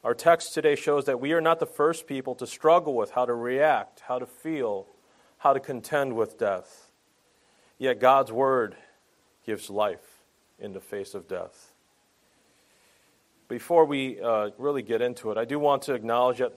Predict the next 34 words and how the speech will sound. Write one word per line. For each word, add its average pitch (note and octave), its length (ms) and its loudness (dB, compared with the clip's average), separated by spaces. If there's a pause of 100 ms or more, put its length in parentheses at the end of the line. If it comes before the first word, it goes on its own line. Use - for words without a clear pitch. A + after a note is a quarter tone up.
up - 160 -10
front B2 340 -6
that G#2+ 160 -6
this C3+ 220 -6
is D#3+ 240 -4
one C#3 160 -2
of C3 100 -4
the A2+ 80 -2
more A#2+ 220 0
difficult A2+ 400 -6
texts - 340 -6
in B2 60 -16
the G2+ 80 -8
Bible G2+ 380 -4
to - 120 -16
understand, G2+ 680 -12 (100)
and G2 380 -12 (680)
I'll A2+ 120 0
be B2+ 120 -2
offering B2 460 2
my, A#2+ 380 -2 (280)
um, F#2+ 260 -10 (840)
best C3 260 0
understanding C3 600 -6
of C3+ 160 -4
it, C#3 160 -4
knowing A#2+ 380 -4
that G#2+ 260 -4
there A#2 140 -4
are A#2 100 -2
Bible-believing A#2 760 -4
Christians D#3 600 -10
that G#2+ 220 -4
disagree. G#2+ 580 -14